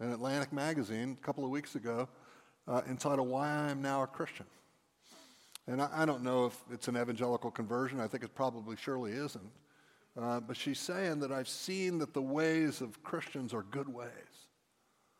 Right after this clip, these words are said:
that the ways of the people of God are good ways, and there's no other way, uh, for a society to thrive, uh, for everyone concerned. Uh, it's fascinating the way this is kind of taking place. You can only pray,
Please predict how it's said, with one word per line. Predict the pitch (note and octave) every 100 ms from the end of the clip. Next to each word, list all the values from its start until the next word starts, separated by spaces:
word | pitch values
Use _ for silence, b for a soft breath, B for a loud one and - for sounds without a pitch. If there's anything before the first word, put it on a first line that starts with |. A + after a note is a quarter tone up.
| _ _ _ -
that | A#2
the | C3
ways | B2 C#3 D#3+ D3+
of | C#3
the | A#2+
people | - E3 D#3+ C#3 C3
of | A2
God | B2+ B2+ B2+ A#2
are | A#2
good | G#2+ C#3 C#3+
ways, | C3 B2+ B2+ B2+ -
and | B2
there's | A#2 A2 A2+
no | C#3 D#3 D3+
other | C#3 C3
way, | B2+ C3 C3+ B2+ A#2 A2+ B B B B
uh, | A#2+
for | A#2 - B2+
a | A#2+
society | - B2 - D#3+ E3 E3 D3 B2
to | - A#2+
thrive, | - D3 E3 F3+ C#3 F#2 F#2 G#2 - b b b b b -
uh, | B2+
for | B2 C#3 B2
everyone | C3 C#3 C#3 C3+
concerned. | C3+ B2+ F3+ G3 C#3 - - - _ _ b b b b b b
Uh, | C3 B2 C3
it's | C3+ -
fascinating | - F#3+ G3 - D3 C3 C3
the | C3
way | C#3 C#3
this | C#3 C#3
is | C3+
kind | D3+ C#3
of | C3
taking | D#3 C#3+ C#3
place. | - D#3+ F3+
You | D3+
can | C#3+ C#3
only | D3+ D3
pray, | C#3+ - G3 F#3 C#3+ D#3+